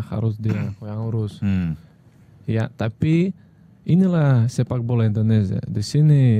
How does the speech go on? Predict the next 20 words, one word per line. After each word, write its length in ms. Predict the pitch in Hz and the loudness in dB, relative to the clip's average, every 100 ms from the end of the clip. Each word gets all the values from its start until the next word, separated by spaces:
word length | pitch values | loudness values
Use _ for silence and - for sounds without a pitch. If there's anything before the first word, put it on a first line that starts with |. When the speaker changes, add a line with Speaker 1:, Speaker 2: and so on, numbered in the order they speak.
| 110 | 0
Speaker 1:
begitu 440 | - 110 127 175 | -4 -2 -2 -2
pemain 500 | 160 135 127 135 127 - | -2 0 0 2 2 0
asing 360 | 127 127 120 | -2 0 0
maupun 640 | 113 113 113 110 113 110 107 | 2 2 0 0 -2 0 0
lokal 440 | 120 113 107 107 | 0 -2 -4 -4
dapat 440 | 104 107 104 107 | -4 -4 -4 -8
kontrak, 560 | - 123 151 139 123 123 - - _ _ _ _ _ _ _ | -4 -2 0 0 -2 -4 -12 -20 _ _ _ _ _ _ _
agennya 840 | - 107 110 131 143 135 135 127 - | -6 -2 0 2 2 2 2 0 -2
udah 240 | 113 107 101 | -6 -4 -4
dapat 340 | 107 104 110 | -4 -4 -4
uang, 300 | 135 139 135 139 139 - | -2 0 0 -2 -6 -10
dia 200 | 110 110 | -6 -4
nggak 220 | 107 110 | -2 -2
mau 180 | 110 110 | -2 -4
kerja 300 | 110 104 107 | -6 -4 -2
lagi, 260 | 117 143 131 | -2 -2 -2
nggak 220 | 104 104 | -2 -2
mau 240 | 104 104 | -2 -4
tahu 400 | 107 104 104 101 110 - - _ _ _ _ | -4 -6 -6 -8 -12 -16 -20 _ _ _ _
pemain, 640 | 104 101 113 143 151 147 | -4 0 0 2 2 0